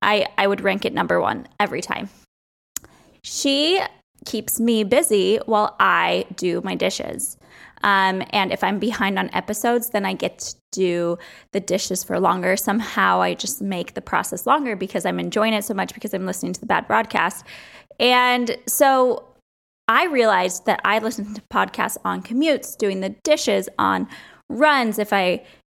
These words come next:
you know, ever find the time to do that. <laughs> And I wanted to give the opportunity for Sportsish to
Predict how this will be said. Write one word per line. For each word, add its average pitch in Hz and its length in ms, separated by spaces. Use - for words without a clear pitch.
you 196 100
know, 190 240
ever 240 300
find 196 380
the - 100
time 220 340
to - 120
do 214 100
that. 247 720
<laughs> - 80
And 233 540
I 330 480
wanted 240 440
to 214 500
give 202 160
the 214 100
opportunity 214 460
for 208 140
Sportsish 247 580
to 196 160